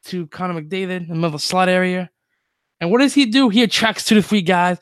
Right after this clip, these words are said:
He passes out to the right. John Si-, Draisaitl right open. Bang! His thirty-fifth of the year. Connor McDavid's fifty-second assist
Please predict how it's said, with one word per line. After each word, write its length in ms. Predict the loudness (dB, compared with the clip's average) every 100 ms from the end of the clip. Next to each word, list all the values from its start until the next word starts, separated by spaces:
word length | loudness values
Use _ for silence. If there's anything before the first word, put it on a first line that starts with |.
| -12 _
He 160 | -10
passes 300 | -6 -6 -6
out 100 | -8
to 100 | -8
the 100 | -10
right. 320 | -8 -8 -10 -14 _
John 240 | -4 -2
Si-, 140 | -2 -8
Draisaitl 760 | -8 0 2 2 2 2 2
right 200 | 2 2
open. 320 | 2 -2 -6 -6
Bang! 480 | -4 -2 -4 -8 -16 _ _ _ _
His 180 | -12 -6
thirty-fifth 500 | -4 -2 -4 -8 -10
of 80 | -12
the 60 | -8
year. 280 | -6 -8 -12 -20 _ _ _ _
Connor 280 | 2 4 6
McDavid's 500 | 6 4 2 2 -2
fifty-second 1300 | -6 0 0 0 -2 -2 0 -2 0 0 0 -2 -4
assist 600 | -6 -8 -6 -8 -12